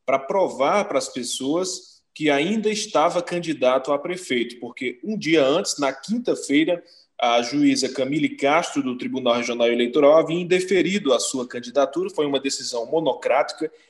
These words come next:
que ainda será levada ao pleno, mas essa decisão foi explorada pelos adversários do Gleidson, principalmente pelo Nelinho e pelo Arnon, que faziam uma campanha nos bastidores aí, através da militância, principalmente,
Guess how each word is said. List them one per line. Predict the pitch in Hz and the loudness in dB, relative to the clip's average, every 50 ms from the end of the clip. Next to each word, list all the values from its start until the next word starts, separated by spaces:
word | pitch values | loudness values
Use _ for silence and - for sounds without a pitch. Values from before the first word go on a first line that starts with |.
| _ _ | _ _
que | - 143 | 2 4
ainda | 139 160 196 196 190 | 4 4 4 2 0
será | - - 170 156 147 | 0 2 4 4 4
levada | 139 131 123 - 117 107 107 123 | 4 4 2 2 2 2 2 2
ao | 127 139 - - | 0 0 -2 -2
pleno, | 139 139 147 160 170 180 - - _ _ _ _ _ | -2 -2 0 0 -2 -4 -8 -14 _ _ _ _ _
mas | 143 147 151 | -2 0 2
essa | 170 175 - 185 | 2 0 -2 -2
decisão | 160 170 175 - 160 135 160 175 175 | -2 -4 -4 -4 -4 -2 -2 -2 -2
foi | - - 190 | -2 -2 -4
explorada | 202 - - - 202 202 180 151 135 170 185 170 - 127 | -4 -4 -4 -2 2 4 4 6 6 4 4 2 0 -2
pelos | 127 - 127 123 120 123 | -4 -4 -6 -4 -4 -4
adversários | 120 117 120 120 120 113 - - 117 113 113 117 | -4 -4 -4 -6 -6 -4 -2 -2 -2 -2 -2 -4
do | 139 143 | -6 -6
Gleidson, | 135 131 131 147 165 - - 165 | -2 2 2 2 2 2 -2 -6
principalmente | - - 185 180 - - 175 147 135 127 123 - | -6 -6 -8 -4 0 2 2 2 2 -2 -6 -4
pelo | - 143 135 139 | -2 0 0 2
Nelinho | 135 139 135 127 123 139 170 196 190 160 | 2 4 4 4 4 2 -2 -2 0 -2
e | 139 | -2
pelo | - - 113 113 127 | -2 -4 -2 2 4
Arnon, | 139 139 139 135 131 135 160 185 185 - - - _ - - _ | 4 4 4 0 -2 -4 -4 -4 -4 -6 -12 -20 _ -20 -20 _
que | _ - 202 | _ -8 0
faziam | - 233 214 185 151 147 180 190 196 | 4 4 4 4 2 0 -2 -2 -2
uma | 196 190 | -2 -2
campanha | 190 190 196 196 185 170 190 - 165 170 165 160 151 | -2 -2 -2 -4 -4 -2 -2 0 0 2 2 0 0
nos | 151 196 226 214 220 | 0 0 0 0 2
bastidores | - 151 151 - - - 196 151 131 139 143 151 151 147 139 143 | 2 2 2 2 -2 -6 -8 -2 2 4 4 4 4 4 4 4
aí, | 139 127 123 123 139 156 151 - - _ _ _ | 2 2 2 2 0 -2 -2 -6 -18 _ _ _
através | - 123 120 139 135 127 127 135 131 131 | -4 -4 0 2 2 2 2 2 0 0
da | 127 127 | 0 -2
militância, | 131 131 131 127 123 123 - 135 147 151 147 - 120 | 0 -2 -2 -4 -4 -4 -2 -2 0 0 -2 -4 -6
principalmente, | - - 135 135 - - 151 151 143 131 131 143 139 143 | -8 -8 -8 -8 -6 -2 -2 -2 0 0 -2 -2 -4 -4